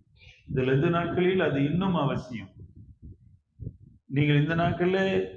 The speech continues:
அவருக்கு பிரியமாய் வாழ, அவருக்கு பிரியமானதை மாத்திரம் செய்ய உங்களுடைய எண்ணங்கள் சரிப்படுத்தப்பட்டு இருக்கட்டும். இந்த சிலுவை தியானம், இந்த லெந்து கால தியானம், மறுதலித்து போன வாழ்க்கையிலிருந்து,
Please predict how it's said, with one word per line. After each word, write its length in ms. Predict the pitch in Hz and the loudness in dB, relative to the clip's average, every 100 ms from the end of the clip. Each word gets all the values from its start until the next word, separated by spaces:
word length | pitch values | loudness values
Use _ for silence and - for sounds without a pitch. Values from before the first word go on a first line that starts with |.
| - - - - _ _ - - - | -18 -20 -18 -20 _ _ -20 -18 -4
அவருக்கு 540 | 139 180 202 147 160 | 4 6 6 4 2
பிரியமாய் 460 | 185 202 208 196 185 | 4 4 2 0 2
வாழ, 460 | 165 185 185 196 | 2 4 2 4
அவருக்கு 380 | 165 165 143 151 | 4 2 -2 -2
பிரியமானதை 540 | 185 196 196 196 190 | 0 2 2 -2 -4
மாத்திரம் 460 | 185 185 - 196 196 | -2 -2 0 0 0
செய்ய 520 | - 180 202 214 214 | -2 -10 0 4 6
உங்களுடைய 400 | 185 170 165 156 | 4 -2 -4 -4
எண்ணங்கள் 680 | 175 196 190 175 147 120 - - _ _ _ - - - - - | -4 -4 -2 -2 -2 -6 -14 -20 _ _ _ -20 -20 -20 -16 -4
சரிப்படுத்தப்பட்டு 760 | 156 220 214 202 190 151 143 | 2 6 8 8 6 4 2
இருக்கட்டும். 540 | 120 120 113 107 - - - - _ _ _ | 2 2 -2 -4 -10 -16 -20 -20 _ _ _
இந்த 160 | 123 123 | -10 -4
சிலுவை 400 | 175 190 196 160 | -2 0 -2 -2
தியானம், 680 | 160 147 135 123 - - - - _ - _ _ | -2 0 0 -2 -6 -14 -20 -20 _ -20 _ _
இந்த 180 | - 127 | -8 -2
லெந்து 300 | 135 160 196 | 0 2 4
கால 260 | 190 180 160 | 4 2 0
தியானம், 540 | 135 123 110 104 - - _ _ _ _ _ _ _ _ _ - | -2 -2 -2 -4 -10 -20 _ _ _ _ _ _ _ _ _ -4
மறுதலித்து 640 | 120 156 165 185 - 160 123 | 2 4 4 4 2 -4 -2
போன 220 | 160 151 | 0 0
வாழ்க்கையிலிருந்து, 1000 | 131 135 135 135 123 117 113 104 104 101 | 0 0 -2 -2 -2 -4 -6 -10 -12 -14